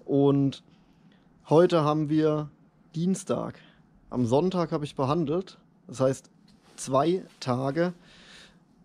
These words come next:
habe ich jetzt die Varroa-Schublade drin gelassen. Und nach zwei Tagen zeige ich euch mal das Ergebnis von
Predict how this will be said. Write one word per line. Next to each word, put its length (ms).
habe 220
ich 60
jetzt 200
die 100
Varroa-Schublade 1120
drin 240
gelassen. 500
Und 540
nach 140
zwei 260
Tagen 400
zeige 200
ich 80
euch 160
mal 120
das 120
Ergebnis 640
von 480